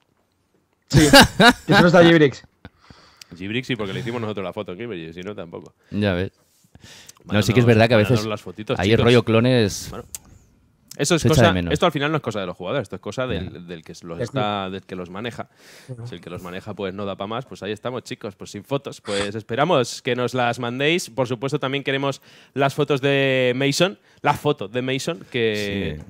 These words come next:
Speaker 3: está
Speaker 1: Lleva
Speaker 3: desaparecido también en
Speaker 1: Sí, sí.
Speaker 3: combate, como
Speaker 2: Lleva
Speaker 3: que no
Speaker 2: mucho.
Speaker 3: quiere mostrarse, ¿no? Como que él no quiere, está ahí
Speaker 2: Está en un segundo
Speaker 3: tímido,
Speaker 2: plano.
Speaker 3: está tímido,
Speaker 2: En
Speaker 3: Mason.
Speaker 2: las sombras.
Speaker 3: No debería estar tímido porque, madre mía,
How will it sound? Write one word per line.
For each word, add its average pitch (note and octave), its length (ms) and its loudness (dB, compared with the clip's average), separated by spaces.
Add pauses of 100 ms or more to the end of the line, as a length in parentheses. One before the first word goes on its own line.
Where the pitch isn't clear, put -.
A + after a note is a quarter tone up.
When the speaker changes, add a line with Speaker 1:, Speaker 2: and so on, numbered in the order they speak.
Speaker 3:
está G#2+ 160 -6
Speaker 1:
Lleva - 40 0
Speaker 3:
desaparecido C#3 640 0
también B2+ 240 -4
en C3+ 60 -4
Speaker 1:
Sí, C3+ 40 -6
sí. B2+ 60 -4
Speaker 3:
combate, B2+ 280 -4
como E3+ 140 -2
Speaker 2:
Lleva G#2+ 80 4
Speaker 3:
que G2+ 80 6
no - 60 6
Speaker 2:
mucho. G#3+ 60 2
Speaker 3:
quiere G#3+ 180 4
mostrarse, B2 580 -4
¿no? D3 140 -14
Como A2+ 260 -10
que C#3+ 100 -4
él D#3 80 -2
no D#3 140 0
quiere, A#2+ 460 -2 (680)
está A#2+ 240 -8
ahí A2+ 380 -6 (100)
Speaker 2:
Está - 180 -4
en B2 60 2
un A#2+ 80 4
segundo G#2+ 240 0
Speaker 3:
tímido, F2 280 2
Speaker 2:
plano. G#2 120 -6
Speaker 3:
está A#2+ 160 -12
tímido, A2 300 -14
Speaker 2:
En F#2+ 60 -16
Speaker 3:
Mason. F#2+ 140 -2
Speaker 2:
las G2+ 140 2
sombras. G2+ 420 0
Speaker 3:
No C#3 60 -6
debería C#3 220 4
estar A2+ 200 -6
tímido B2 240 -4
porque, G#2 220 -6
madre A2+ 260 -4
mía, A#2 220 -6